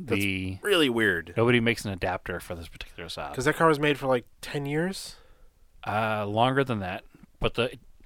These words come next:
Speaker 2: issue is that this is a late model redesign interior with the Bose stereo.
Speaker 1: Oh, so it's probably
Speaker 2: Is it,
Speaker 1: an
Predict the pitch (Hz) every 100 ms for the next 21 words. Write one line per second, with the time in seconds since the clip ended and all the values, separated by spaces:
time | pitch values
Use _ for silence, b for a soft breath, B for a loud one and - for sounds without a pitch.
0 | - 120 - 120 107 107 101 95 113 131
1 | 98 92 90 90 104 - 92 98 95 92
2 | 90 95 98 90 92 90 85 - 131 131
3 | 127 127 b b b - - 92 92 90
4 | 87 85 - - - 92 85 73 69 131
5 | 127 123 120 117 113 110 107 101 101 -
6 | - 131 127 117